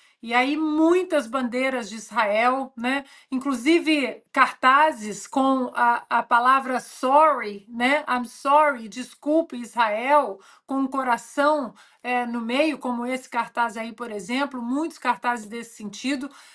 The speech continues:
pro brasileiro mostrar para o mundo que este representante hoje, atualmente,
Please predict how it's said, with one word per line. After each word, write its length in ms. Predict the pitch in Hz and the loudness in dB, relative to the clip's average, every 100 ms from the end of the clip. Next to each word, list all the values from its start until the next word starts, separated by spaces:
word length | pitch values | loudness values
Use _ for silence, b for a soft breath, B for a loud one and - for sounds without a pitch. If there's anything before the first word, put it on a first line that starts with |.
| B B | B B
pro 140 | - | -4
brasileiro 600 | 269 302 311 294 294 311 | 4 4 4 2 4 4
mostrar 560 | 302 302 294 - 277 269 | 4 2 2 2 4 4
para 200 | 277 269 | 2 2
o 60 | 262 | 2
mundo 380 | 254 285 277 | 2 2 -2
que 340 | 285 285 285 - | -4 -4 -4 -4
este 500 | 277 294 339 - 320 | 0 2 2 -2 -4
representante 1400 | 269 277 269 269 214 247 226 254 254 277 - - 311 302 _ | 0 0 0 -4 -2 -4 -6 -4 -2 -2 -6 -8 -8 -10 _
hoje, 560 | 277 247 269 262 294 302 | 4 4 4 -2 -8 0
atualmente, 1080 | 247 240 - 254 247 240 240 247 233 - 208 | 2 2 0 4 4 4 -2 -4 -6 -12 -14